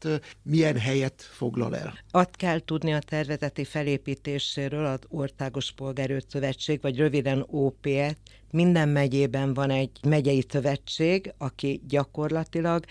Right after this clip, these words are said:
Speaker 2: összefogja a megyei egyesületeket. És ezek az egyesületek elnökei, tagjai gyakorlatilag az O P S-nek, de mellérendelt viszonyban az egyesületek és a megyei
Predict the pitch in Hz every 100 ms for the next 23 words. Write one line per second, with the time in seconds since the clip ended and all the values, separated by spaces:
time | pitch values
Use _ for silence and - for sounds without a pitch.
0 | - - - 170 - 147 - 139 131 156
1 | - 151 139 131 127 123 - 135 117 127
2 | - 131 123 - - - 120 - - -
3 | - - - 165 170 190 - - 180 160
4 | 139 156 143 143 151 147 - 156 156 -
5 | 170 - - 156 147 143 135 - 135 135
6 | 156 196 - 156 127 139 135 143 147 135
7 | - 147 135 139 147 143 139 139 160 143
8 | 156 131 135 - 139 156 - - - 143
9 | 151 147 185 - 160 185 165 139 135 139
10 | 139 135 151 - 139 135 139 139 135 131
11 | 131 127 - 131 127 135 127 135 127 -
12 | 131 127 117 131 131 120 117 123